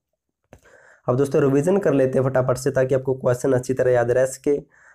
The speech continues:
अगर आपको वीडियो पसंद आए तो वीडियो को लाइक और चैनल को सब्सक्राइब जरूर कर देना, क्योंकि आपका लाइक और सब्सक्राइब मेरा भी हौसला बढ़ाता है और मैं आपके लिए बढ़िया से बढ़िया वीडियो लाने की कोशिश करता हूं। तो प्लीज वीडियो को शेयर भी कर देना WhatsApp,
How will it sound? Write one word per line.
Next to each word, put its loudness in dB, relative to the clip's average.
अगर 2
आपको 0
वीडियो 2
पसंद 0
आए 2
तो 0
वीडियो 0
को 4
लाइक 2
और 0
चैनल 2
को -2
सब्सक्राइब 0
जरूर 0
कर 0
देना, -2
क्योंकि -4
आपका 0
लाइक 2
और 2
सब्सक्राइब 0
मेरा 2
भी 2
हौसला 2
बढ़ाता 2
है -4
और 2
मैं 2
आपके 0
लिए 2
बढ़िया 2
से -2
बढ़िया 0
वीडियो 2
लाने 4
की -8
कोशिश -2
करता -4
हूं। -6
तो 0
प्लीज 0
वीडियो 0
को 0
शेयर 0
भी 0
कर 0
देना 2
WhatsApp, -2